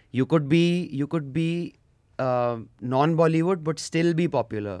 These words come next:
you know? So, for example, there are levels and layers to it. Um, outside Bollywood, I would say the biggest layer of mainstream would be a label. Like, for example, Universal Music or Sony Music, they have,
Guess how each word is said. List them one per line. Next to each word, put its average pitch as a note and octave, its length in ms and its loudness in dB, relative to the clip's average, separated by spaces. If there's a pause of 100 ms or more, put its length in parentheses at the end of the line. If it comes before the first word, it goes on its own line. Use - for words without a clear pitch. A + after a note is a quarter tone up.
(140)
you A2+ 140 -4
know? A2+ 220 -2 (320)
So, D#3 140 -2
for D3 180 2
example, D#3 520 2
there E3 140 4
are E3+ 60 4
levels C#3+ 560 0 (100)
and C#3 200 0
layers C3 360 0
to D3+ 160 -2
it. E3 220 -2 (560)
Um, A#2+ 440 -2 (180)
outside D#3 420 2
Bollywood, D#3 360 2
I D3+ 80 2
would D3+ 200 -2
say E3 140 -2
the D3+ 100 0
biggest C3 520 2
layer D3+ 360 2 (120)
of D3 100 -6
mainstream C#3 520 -2
would C#3 200 -2
be D3 260 0
a C3 80 -2
label. G#2+ 520 0 (120)
Like, G#2 200 -6
for A2+ 120 -4
example, A2 680 -2 (400)
Universal B2+ 640 4
Music A#2+ 460 0
or B2 80 -2
Sony B2 380 0
Music, G#2 420 0
they A2+ 140 0
have, A#2 420 2